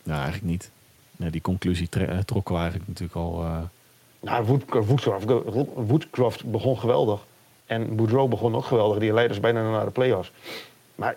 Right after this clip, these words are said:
Speaker 2: zoals een Boudreau, daar wordt nu alweer aan zijn stoelpoorten gezaagd. Maar dat, dat is toch geen beleid?
Speaker 1: Hak op de tak.
Speaker 2: Ja.
Speaker 1: Zijn er eigenlijk al, eh, divisiekampioenen bekend?
Speaker 2: Eh, ik denk, ja.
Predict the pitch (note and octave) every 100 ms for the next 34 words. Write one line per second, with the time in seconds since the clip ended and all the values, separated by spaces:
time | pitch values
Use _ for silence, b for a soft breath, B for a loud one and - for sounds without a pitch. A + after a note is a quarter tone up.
0 | A2+ B2 A2 A#2+ A#2 A2+ C#3 A2+ A2+ B2+
1 | B2+ A2+ A2 G#2+ G#2+ - D3+ A#2+ G#2+ G#2
2 | G2+ G#2 G2+ A2+ - A#2 G#2+ A#2 C3 B2
3 | A2+ A2 C#3+ A2+ - _ _ _ _ _
4 | _ _ _ _ - - G#2+ G#2+ - G2
5 | F2 D#2 - - - - - - _ _
6 | A3+ F3 - _ - F3 F3+ F3 D#3+ -
7 | E3 D#3 D3 C#3 G3+ F#3 B2+ G#2 G#2 F2+
8 | D#2+ D#2 D#2 - _ _ _ b b b
9 | b b b - B2 B2 C3 C3+ G2+ D2
10 | C#2+ C#2 D2+ D2+ C#2 D2 D2+ F#2+ B2+ C3+
11 | B2+ A#2+ A2 A2 G#2